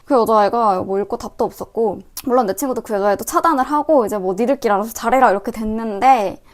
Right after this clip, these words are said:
결론은 여러분들 걔네들끼리 결혼해서 되게 잘 살고 있다는 점. 그래서 뭐 제 친구도 지금 결혼해서 잘 살고 있긴 한데 하여튼 뭐 이런 쓰레기 스토커 도 있었어요.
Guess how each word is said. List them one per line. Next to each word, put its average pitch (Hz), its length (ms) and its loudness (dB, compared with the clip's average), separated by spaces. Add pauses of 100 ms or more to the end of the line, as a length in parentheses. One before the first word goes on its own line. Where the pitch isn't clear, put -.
결론은 330 420 4
여러분들 220 600 2
걔네들끼리 240 1000 2
결혼해서 233 640 -2
되게 220 200 -6
잘 226 280 -6
살고 359 280 4
있다는 - 380 -6
점. - 260 -16 (240)
그래서 226 180 -2
뭐 214 100 -2
제 240 120 -10
친구도 311 300 -4
지금 220 180 -8
결혼해서 226 320 -8
잘 214 160 -12
살고 226 200 -6
있긴 185 180 -10
한데 208 340 -10 (340)
하여튼 220 520 -6
뭐 180 140 -6
이런 220 340 -6
쓰레기 269 520 -2
스토커 - 340 -12 (240)
도 190 80 -8
있었어요. - 440 -14